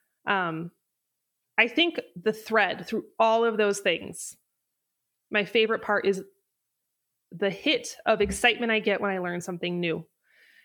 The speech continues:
And that is my motivation. And that is what continues to pull me along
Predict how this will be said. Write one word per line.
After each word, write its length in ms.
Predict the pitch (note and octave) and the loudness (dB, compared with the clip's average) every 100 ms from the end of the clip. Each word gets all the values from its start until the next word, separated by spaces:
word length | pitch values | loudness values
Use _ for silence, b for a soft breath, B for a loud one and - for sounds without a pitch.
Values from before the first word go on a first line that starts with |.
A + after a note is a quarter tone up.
| b | b
And 180 | G#3 G3 | -2 4
that 240 | G#3 G#3+ | 4 6
is 160 | A#3+ A#3+ | 4 2
my 120 | A3 | 2
motivation. 600 | G3+ F#3+ F3+ F3 F3 A#3 | 2 2 0 -2 -2 -2
And 120 | G#3 F#3+ | 0 2
that 100 | F3+ | 0
is 100 | F#3+ | 0
what 120 | G3 | -4
continues 720 | F#3 F3 - G#3 G#3 G#3 G#3 | -6 -8 -4 0 2 2 0
to 160 | - G3+ | -6 -10
pull 340 | - _ A3 | -12 _ -2
me 140 | A3 | 0
along 460 | G#3+ F#3+ E3 D#3 A#3 | 0 0 -2 -4 -8